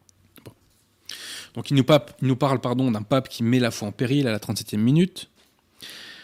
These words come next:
Il nous dit, alors là, pff, sophisme, shoots pas, shoots pas, lefévriste. Il nous dit que le modernisme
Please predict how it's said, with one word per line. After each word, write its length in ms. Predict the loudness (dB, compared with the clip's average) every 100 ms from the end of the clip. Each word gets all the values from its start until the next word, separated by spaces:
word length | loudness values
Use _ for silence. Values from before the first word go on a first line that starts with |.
| -20 _ _ _ _ 2
Il 220 | 10 12
nous 100 | 12
dit, 320 | 10 6 6 8
alors 180 | 8
là, 220 | 10 8 6
pff, 340 | 2 -6 -4
sophisme, 720 | -2 0 0 0 0 -2 -4 -4
shoots 240 | -4 -4
pas, 320 | 0 2 2
shoots 280 | -2 -6 -8
pas, 300 | -4 -2 0
lefévriste. 680 | -2 -2 -2 0 0 -4 -14 _ -20 -20 -20 -16 0
Il 160 | 4
nous 80 | 4
dit 160 | 4 4
que 120 | 6
le 100 | 8
modernisme 800 | 8 8 8 6 4 2 -2